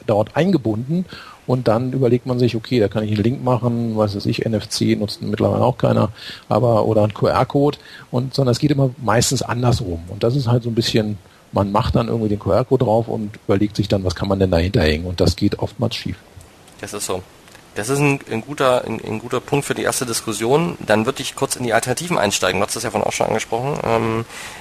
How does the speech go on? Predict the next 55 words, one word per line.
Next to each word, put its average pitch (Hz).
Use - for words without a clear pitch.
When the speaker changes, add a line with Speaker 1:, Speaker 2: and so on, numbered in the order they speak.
Speaker 2:
äh, 104
was 107
sind 170
denn 160
aus 123
eurer 117
Sicht 113
Alternativen 131
oder 110
was, -
was 104
ist -
denn 113
was, 110
wo 110
ihr 110
sagt, 104
das 110
könnte 135
in 120
Zukunft -
mal, 110
mal 107
interessant 110
werden? 92
Beim, 98
bei, 104
also 107
bei 110
dem 107
Thema, 117
ähm, 101
um 101
mal 101
darauf 98
zurückzukommen, 104
Verlinkung 113
von 98
offline 104
zu -
online. 95
Also 92
wie 98
kann 98
ich 92
irgendwie 95
offline 101
für -
den 98
Nutzer 101
einfach 104
aufrufbaren 95
Link 98
irgendwie 92
gestalten? 90